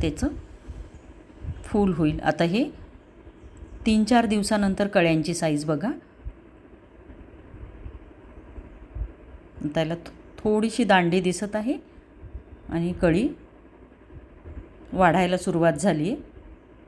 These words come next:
काही कळ्या अजूनही लहान आहेत, पण काही थोड्याशा मोठ्या झाल्या आहेत. नवीन कळ्या येणं सुरूच आहेत. ही इथे एक कळी आहे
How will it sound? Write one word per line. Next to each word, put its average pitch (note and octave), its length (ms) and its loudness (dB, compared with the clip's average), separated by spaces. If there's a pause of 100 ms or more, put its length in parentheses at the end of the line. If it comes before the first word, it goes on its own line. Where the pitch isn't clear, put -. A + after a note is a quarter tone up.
(1040)
काही E3+ 200 4
कळ्या F3 260 2
अजूनही G3 400 2
लहान G3 280 2
आहेत, F#3+ 220 -2 (140)
पण G#3+ 100 -6
काही G3+ 340 2 (560)
थोड्याशा A3 400 2
मोठ्या G3+ 340 4
झाल्या E3 300 0
आहेत. C4+ 120 -6 (840)
नवीन F3+ 360 2
कळ्या F3+ 260 2
येणं F3+ 220 2
सुरूच F#3+ 400 -2
आहेत. F#3 240 -2 (2000)
ही E3 80 2
इथे E3 180 -2
एक D#3 220 0
कळी D3 220 4
आहे D3+ 260 0